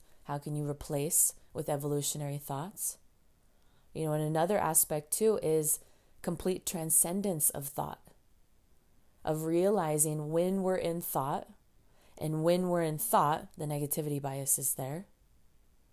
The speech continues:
So at first, it may be relevant to create positive thoughts. And then beyond that, it's possible to actually transcend thought.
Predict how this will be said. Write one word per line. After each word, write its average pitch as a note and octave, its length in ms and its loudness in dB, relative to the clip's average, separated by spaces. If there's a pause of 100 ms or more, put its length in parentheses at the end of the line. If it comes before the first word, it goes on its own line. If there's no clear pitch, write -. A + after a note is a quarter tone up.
(360)
So - 160 0
at - 60 -2
first, B3+ 400 6
it A#3 60 2
may B3 140 4
be A3+ 140 2
relevant D#3 540 4
to C#3+ 320 4
create D3 240 -2
positive C#3 400 -4
thoughts. - 460 -6 (1000)
And E3 140 -2
then F3 160 2
beyond F#3 420 0
that, E3+ 180 -2
it's - 160 0
possible E3+ 580 2
to - 180 -2
actually D3+ 580 -2 (220)
transcend D#3 840 0
thought. - 420 -8